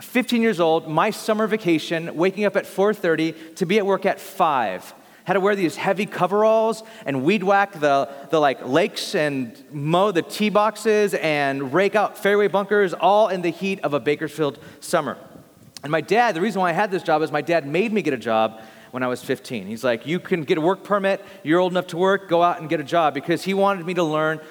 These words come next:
the value of hard work and the value of a dollar earned. That's what he said. "I want you to learn the value of hard work and the value of a dollar earned." He tried to wake me up in the mornings,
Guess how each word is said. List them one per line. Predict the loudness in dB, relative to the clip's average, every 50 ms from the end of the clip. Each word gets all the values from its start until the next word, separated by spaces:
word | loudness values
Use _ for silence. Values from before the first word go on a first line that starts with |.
| -20 -6 -4
the | -4 -2
value | 2 2 2 2 2 2 0 2 2
of | 2 0 -2
hard | -4 -4 0 0 2 2 0
work | 0 0 2 2 2 0 -2 -6 -12 -18 -18 -20 -20 -20 -20 -20 _ _ _ _ _ -14 -6
and | -2 0 2
the | 2
value | 2 2 4 4 4 4 2 2 2 2
of | 2 2
a | 0 -2
dollar | 0 2 2 4 4 4 2 2 0 -2 -4 -2
earned. | 0 0 0 0 -2 -4 -8 -12 -16 -20 -20 -18 -4 -4
That's | -4 -2 -2
what | -4
he | -6 -4
said. | -4 -4 -6 -6 -6 -12 -20 -20 -20 -20 -20 -20 -4 0
"I | 2
want | 2 2 2 0 0
you | 2
to | 2
learn | 2 2 2
the | 0
value | 0 0 2 2 2 2 2 2 2 2 4
of | 4 4 4 4 4 2 -2 -8 -14 -18 -18 -8
hard | 0 2 2 2 2 2
work | 0 2 2 2 2 0 -2 -4 -4
and | -2 -2
the | 0
value | 2 2 2 2 2 2 0
of | 0 0 0
a | -2
dollar | 0 2 2 2 2 0 0
earned." | 0 0 -2 -2 -2
He | -4 -6 -6
tried | -6 -10 -8 -2 0 2 2 2 0 -2
to | -4 -2
wake | 0 0 0 0 0
me | 0 0
up | 0 0
in | -2 -2
the | -2
mornings, | -2 -2 -2 -2 -4 -6 -8 -12 -14